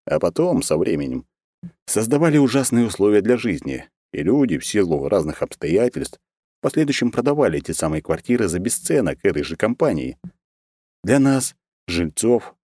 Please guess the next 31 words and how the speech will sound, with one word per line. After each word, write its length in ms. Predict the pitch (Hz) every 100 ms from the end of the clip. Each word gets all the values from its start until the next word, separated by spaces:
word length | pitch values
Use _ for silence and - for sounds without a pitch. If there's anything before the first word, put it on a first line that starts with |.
| -
не 220 | 151 160
было 220 | 82 76
секретом, 560 | - 76 131 139 76 65
что 180 | - 82
договор 560 | 85 82 117 143 - -
с 100 | -
правительством 680 | - 110 90 76 - 76 -
заканчивался 680 | 120 - 131 117 104 -
в 40 | 104
этом 200 | - 117
году, 360 | 139 78 64 _ _ _ _ _ _
а 120 | -
потом 300 | 131 160 170
они 180 | 151 143
планировали 500 | 131 117 127 120 107
вернуть 400 | 92 101 120 113
назад 280 | 82 92 87
свои 180 | 78 76
квартиры, 640 | - 80 - 131 71 - _ _ _ -
приведя 420 | 123 120 123 113
их 160 | -
в 20 | -
порядок, 500 | 139 123 76 69 - _ _ _ -
и 160 | - 165
создать 560 | - 143 101 113 - -
элитный 440 | 95 104 - 92
дом, 420 | 92 131 95 71 - -
как 200 | 120 127
и 40 |
хотели 400 | - 131 104 73
вначале. 560 | 69 92 - 76 -